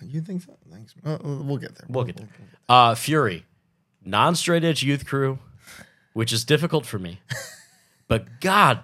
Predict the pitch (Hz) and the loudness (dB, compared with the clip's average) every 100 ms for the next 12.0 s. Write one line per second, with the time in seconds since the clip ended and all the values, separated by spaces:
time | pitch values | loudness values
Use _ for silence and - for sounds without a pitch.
0 | _ - 110 101 95 90 87 - 147 143 | _ -6 -4 -2 -4 -4 -4 -6 -2 0
1 | 143 139 127 127 139 151 143 123 165 175 | 2 0 0 -2 0 0 -2 -2 -2 0
2 | 180 131 117 156 - 147 123 117 90 - | -2 -2 -6 -8 -6 -6 -6 -6 -8 -10
3 | 92 - 80 65 - - 104 87 80 50 | -10 -12 -14 -16 -18 -12 -10 -8 -8 -10
4 | - - 117 120 98 85 - _ - 95 | -16 -8 -2 0 0 -4 -12 _ -20 -20
5 | - _ _ 120 117 107 104 92 - 123 | -20 _ _ -6 -6 -6 -10 -14 -10 -4
6 | 120 120 131 120 117 98 92 90 - 85 | -2 -2 -6 -6 -8 -12 -12 -12 -12 -12
7 | 87 131 131 147 135 135 143 135 143 135 | -6 -4 -2 -2 -2 -4 -4 -4 -6 -6
8 | 120 127 127 127 117 117 - 107 117 131 | -6 -6 -6 -4 -6 -8 -16 -6 -4 -4
9 | 127 160 156 156 _ _ _ _ _ _ | -4 -4 -4 -6 _ _ _ _ _ _
10 | - - _ _ _ - 104 127 - 135 | -14 -14 _ _ _ -8 -2 -2 -2 -4
11 | 131 110 120 147 143 151 156 156 - | -4 -4 -4 -4 -4 -4 -4 -8 -16